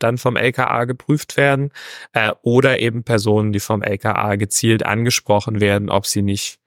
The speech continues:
aus was für Gründen auch immer das L K A sie für geeignet hält,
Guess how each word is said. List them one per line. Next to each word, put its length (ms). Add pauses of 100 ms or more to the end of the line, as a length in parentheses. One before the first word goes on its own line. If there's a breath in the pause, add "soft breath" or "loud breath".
(380)
aus 180
was 180
für 140
Gründen 280
auch 120
immer 200
das 140
L 160
K 160
A 160
sie 140
für 300
geeignet 540
hält, 320